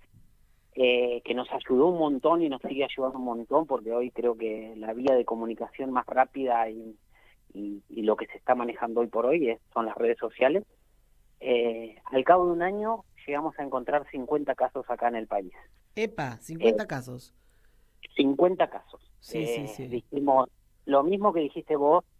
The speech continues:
Speaker 1: dijimos nosotros, "Epa, acá
Speaker 2: <laughs>
Speaker 1: necesitamos algo. No puede ser", porque nosotros lo vivimos en carne propia, "no puede ser que vayas al médico por, no sé, porque se resfrió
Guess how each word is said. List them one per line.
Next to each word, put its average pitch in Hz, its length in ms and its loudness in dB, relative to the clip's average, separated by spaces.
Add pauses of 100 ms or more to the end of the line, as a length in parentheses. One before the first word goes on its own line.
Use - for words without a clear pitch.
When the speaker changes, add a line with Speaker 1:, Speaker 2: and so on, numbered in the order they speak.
(140)
Speaker 1:
dijimos 131 400 -8
nosotros, 117 500 -4
"Epa, 131 340 -2 (540)
acá 156 480 6
Speaker 2:
<laughs> - 300 -16
Speaker 1:
necesitamos 139 1000 -2 (160)
algo. 135 600 0 (300)
No 131 160 -2
puede 185 400 2
ser", 190 300 2 (280)
porque 127 260 -4
nosotros 170 460 2
lo 131 140 -2
vivimos 123 480 -6
en 131 120 -10
carne 120 300 -4
propia, 113 580 -6
"no 127 180 -4
puede 196 360 2
ser 156 240 -2
que 123 240 -10
vayas 147 380 -2
al 135 140 -2
médico 135 600 0 (320)
por, 120 360 4 (260)
no 143 240 -2
sé, 110 140 0
porque 110 280 -2
se 117 140 2
resfrió 120 680 2